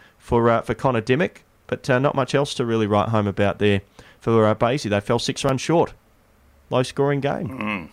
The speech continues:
Speaker 2: yeah, um, and they've been playing pretty well too.
Speaker 1: Mm.
Speaker 2: So, but, uh, no, no, a good, good win there by Perth.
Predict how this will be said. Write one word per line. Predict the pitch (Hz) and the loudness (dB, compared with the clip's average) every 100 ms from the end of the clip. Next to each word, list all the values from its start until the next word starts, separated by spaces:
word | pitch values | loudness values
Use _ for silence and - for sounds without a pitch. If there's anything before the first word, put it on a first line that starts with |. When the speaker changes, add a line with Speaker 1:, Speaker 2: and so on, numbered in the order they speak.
| - _ 92 | -20 _ -10
Speaker 2:
yeah, | 92 85 _ _ _ | -8 -10 _ _ _
um, | - 95 98 104 - | -4 -2 -2 -4 -10
and | 107 107 | -4 -2
they've | 92 | -2
been | 80 76 | -6 -8
playing | - 73 67 | -6 -6 -8
pretty | - 71 | -14 -8
well | 76 95 95 | -4 -2 -4
too. | - 95 | -8 -6
Speaker 1:
Mm. | 101 | -4
Speaker 2:
So, | 98 90 80 - - - - - - _ - | -2 -2 -4 -14 -20 -20 -20 -20 -20 _ -12
but, | 87 - - | -12 -12 -10
uh, | 87 82 80 - | -8 -8 -12 -10
no, | 95 | -8
no, | 85 80 - | -8 -12 -14
a | 95 | -12
good, | 92 - _ - | -12 -14 _ -10
good | 98 | -8
win | 95 98 | -6 -6
there | 98 110 | -6 -6
by | 98 | -6
Perth. | 92 - 117 | -8 -10 -12